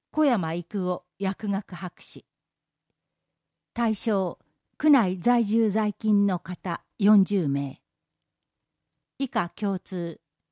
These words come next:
会場、新宿コズミックセンター、大久保三の一の二。申し込み、往復はがきかファックス。記載例のほか、ファックスで応募の方はファックス番号を記入。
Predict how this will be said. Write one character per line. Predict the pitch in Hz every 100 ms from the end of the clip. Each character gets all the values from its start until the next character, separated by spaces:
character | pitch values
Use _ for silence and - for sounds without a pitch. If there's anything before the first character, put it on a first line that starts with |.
| _ _ _ _ _ _
会 | 240 233
場、 | 233 214 196 - _ _ _ -
新 | - 294
宿 | 277 269 269 -
コ | 247
ズ | 233
ミ | 277 262
ッ |
ク | -
セ | - 254
ン | 196
タ | 170
ー、 | 151 147 - _ _ -
大 | 202 180
久 | 185
保 | 165 - -
三 | - 220 220
の | 208 202
一 | 180 214
の | 185 143
二。 | 156 165 - _ _ _ _ _ _ _ _ _ _ 233
申 | 254
し | 233 -
込 | 240
み、 | 220 202 - _ _ _ _ -
往 | 277
復 | 277 - 262
は | 277
が | 262 233
き | -
か | 185 - -
フ | -
ァ |
ッ |
ク | -
ス。 | - 139 - _ _ _ _ _
記 | -
載 | - 294 262
例 | 180 160
の | 160
ほ | 156 180
か、 | 180 - - -
フ | 277
ァ |
ッ | 277
ク |
ス | - 196
で | 175
応 | 180 190
募 | 175
の | 190 190
方 | 180 208 180
は | 147 -
フ | -
ァ | 185
ッ |
ク | -
ス | -
番 | 233 202
号 | 170 151 156
を |
記 | 151 -
入。 | 156 151 139